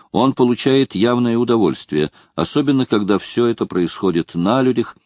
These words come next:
в присутствии гостей, на званом обеде или вечеринке. Робкие попытки Аллилуевой одёрнуть его вызывали немедленный грубый отпор,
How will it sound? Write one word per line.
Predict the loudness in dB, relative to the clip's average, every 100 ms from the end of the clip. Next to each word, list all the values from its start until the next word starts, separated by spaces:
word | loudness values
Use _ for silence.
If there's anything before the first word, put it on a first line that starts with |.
| _
в | -18 -2
присутствии | -2 0 -4 -4 -2 -2
гостей, | -2 -6 -4 2 4 4 -4 _
на | -2 0
званом | 2 2 2 2
обеде | 2 2 2 0
или | 0
вечеринке. | -2 -2 -2 -2 -6 -12 -20 _ _ _ _ _ _ _
Робкие | 0 2 4 2 2 2
попытки | 4 0 0 0 0
Аллилуевой | 2 4 6 6 6 6 4
одёрнуть | 2 0 4 4 4 2 0
его | 0 2 0 -2 _ -6
вызывали | -2 2 2 4 4
немедленный | 4 4 2 2 2 2 2
грубый | 2 2 4 2
отпор, | 0 0 0 0